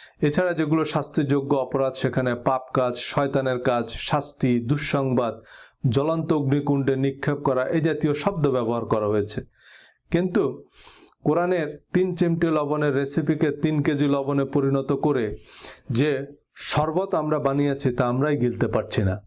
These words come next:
ভিন্ন ধর্মাবলম্বীদের সম্পর্কে কোরআন অধ্যায়ের আলোচনা মূলত সংশ্লিষ্ট ধর্মাবলম্বীদের উদ্দেশ্যে।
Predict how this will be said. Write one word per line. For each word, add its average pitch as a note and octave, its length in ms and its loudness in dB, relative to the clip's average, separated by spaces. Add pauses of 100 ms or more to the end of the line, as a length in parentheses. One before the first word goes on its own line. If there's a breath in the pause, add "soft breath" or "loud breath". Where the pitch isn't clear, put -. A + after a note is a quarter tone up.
(920 loud breath)
ভিন্ন A3 320 2
ধর্মাবলম্বীদের E3 920 0
সম্পর্কে D#3 600 0
কোরআন D3+ 380 0
অধ্যায়ের C#3 420 0
আলোচনা C3+ 720 0
মূলত C#3 300 2
সংশ্লিষ্ট E3 600 -2
ধর্মাবলম্বীদের C3+ 1000 2
উদ্দেশ্যে। G#2+ 560 0